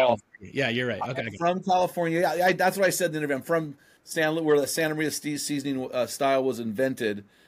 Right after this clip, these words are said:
Speaker 2: and I'm up here in Oregon now. But yeah, you get over here, man, you got a place to stay, and, uh,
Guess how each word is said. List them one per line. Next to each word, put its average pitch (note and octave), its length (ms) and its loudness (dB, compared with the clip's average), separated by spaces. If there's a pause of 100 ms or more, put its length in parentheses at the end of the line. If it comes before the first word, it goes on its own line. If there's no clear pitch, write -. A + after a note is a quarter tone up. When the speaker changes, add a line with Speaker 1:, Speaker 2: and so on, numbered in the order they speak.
(140)
Speaker 2:
and A#2+ 120 -4
I'm B2+ 180 0
up C3+ 160 -2
here C3+ 120 -4
in A#2+ 80 -6
Oregon B2 400 -4
now. A2 140 -2
But A2 100 -4
yeah, C#3 120 2
you C3+ 160 0
get D#3 120 0
over D#3 180 0
here, D#3 140 -2
man, D#3 160 -4
you C3+ 80 -6
got C3+ 140 0
a B2 40 -6
place C#3+ 300 -2
to C#3 80 -10
stay, E3 580 0 (420)
and, A#2 320 -6
uh, A2+ 180 0